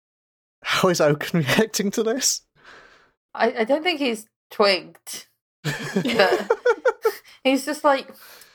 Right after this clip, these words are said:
Speaker 2: "Phew, this person's almost acting like they don't know Oaken. Like, they don't know who I
Speaker 1: <laughs>
Speaker 2: am."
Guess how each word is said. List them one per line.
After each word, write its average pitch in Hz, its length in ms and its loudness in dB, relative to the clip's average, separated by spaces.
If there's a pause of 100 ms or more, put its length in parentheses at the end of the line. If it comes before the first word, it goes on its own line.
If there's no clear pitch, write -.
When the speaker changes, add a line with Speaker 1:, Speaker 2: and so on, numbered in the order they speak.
(420)
Speaker 2:
"Phew, 254 200 2 (100)
this 254 180 -12
person's 262 420 0
almost 196 320 0
acting 196 300 0
like 190 240 0 (260)
they 196 140 -2
don't 190 400 0
know 175 500 -6
Oaken. - 800 -16 (460)
Like, 202 260 0
they - 280 0
don't 208 300 2
know 208 180 4
who 196 160 0
I 190 140 2
Speaker 1:
<laughs> 175 120 -2 (180)
Speaker 2:
am." - 380 -10